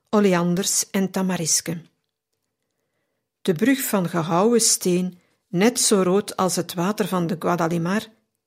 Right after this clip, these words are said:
ligt noord-zuid. Hij heeft vijf romaanse bogen,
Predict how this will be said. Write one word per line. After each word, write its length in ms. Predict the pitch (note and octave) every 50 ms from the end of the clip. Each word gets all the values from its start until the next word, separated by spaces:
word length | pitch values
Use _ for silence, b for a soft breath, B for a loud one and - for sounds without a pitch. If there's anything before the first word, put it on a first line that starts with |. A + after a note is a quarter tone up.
| _ _
ligt 420 | - F3 F#3 F#3+ - - - - _
noord-zuid. 1000 | - F3+ F3 F#3 F#3+ G#3+ G#3+ - - - - - F3 E3 E3 D#3 - - - - - _ _ _ _ _ _ _ _ _ _ _ _ _ _ _ _ _ _ _ _ _ _ _ _ _ _ _
Hij 140 | - F#3+
heeft 340 | F#3 F3+ G#3+ A3+ - - - -
vijf 440 | - E3+ - F#3+ G3 A3 A#3 A#3 -
romaanse 560 | - A#3 A#3+ A3+ G#3+ G3+ G3 G3 - - G#3+
bogen, 480 | D3+ F3+ E3+ E3 D#3+ D3+ - D#3 D#3+